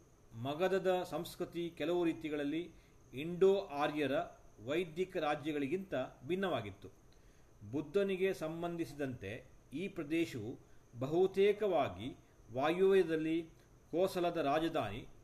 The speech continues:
ಶ್ರಾವಸ್ತಿಯಿಂದ ಆಗ್ನೇಯದವರೆಗೆ ಮಗಧದ ರಾಜಧಾನಿಯಾಗಿ ರಾಜ್ಯಗೃಹದವರೆಗೆ ವಿಸ್ತರಿಸಲಾಗಿತ್ತು.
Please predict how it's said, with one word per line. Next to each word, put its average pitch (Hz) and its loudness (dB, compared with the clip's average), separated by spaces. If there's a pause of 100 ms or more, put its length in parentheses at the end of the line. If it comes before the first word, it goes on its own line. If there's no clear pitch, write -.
(540)
ಶ್ರಾವಸ್ತಿಯಿಂದ 156 -2 (560)
ಆಗ್ನೇಯದವರೆಗೆ 151 0 (220)
ಮಗಧದ 151 0
ರಾಜಧಾನಿಯಾಗಿ 147 0 (400)
ರಾಜ್ಯಗೃಹದವರೆಗೆ 160 0
ವಿಸ್ತರಿಸಲಾಗಿತ್ತು. 160 0